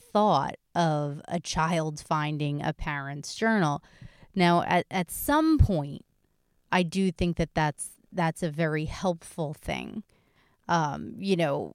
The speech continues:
maybe by the time they can understand life and no sooner than that.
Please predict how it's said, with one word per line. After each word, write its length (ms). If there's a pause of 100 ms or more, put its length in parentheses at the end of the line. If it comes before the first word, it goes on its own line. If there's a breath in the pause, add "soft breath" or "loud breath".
(160)
maybe 420
by 200
the 100
time 320
they 140
can 160
understand 720
life 920 (440)
and 200
no 200
sooner 560
than 220
that. 420